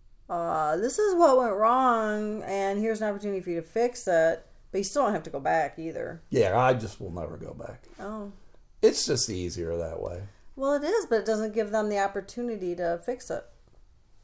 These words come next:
Speaker 2: I don't know.
Speaker 1: That's just not
Speaker 2: Is it my,
Speaker 1: right.
Speaker 2: is it my responsibility to have the venue fix their fucking mistakes?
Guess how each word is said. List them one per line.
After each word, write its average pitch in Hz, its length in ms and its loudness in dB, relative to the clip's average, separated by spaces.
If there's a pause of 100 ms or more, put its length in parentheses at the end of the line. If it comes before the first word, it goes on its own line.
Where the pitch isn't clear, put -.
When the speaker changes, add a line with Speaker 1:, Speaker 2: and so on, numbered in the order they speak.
(1300)
Speaker 2:
I - 40 -8
don't - 280 -10
know. 87 140 -14 (2000)
Speaker 1:
That's 480 460 -6
just - 360 -2 (320)
not 247 300 4
Speaker 2:
Is 196 120 12
it 220 140 12
my, 196 300 10
Speaker 1:
right. 214 240 4
Speaker 2:
is 180 180 8
it 214 160 8
my 175 500 4
responsibility 196 1300 6
to 170 60 2
have 170 420 6
the 160 80 0
venue 170 560 4
fix 180 400 -2
their 156 260 4
fucking 170 520 6
mistakes? - 840 4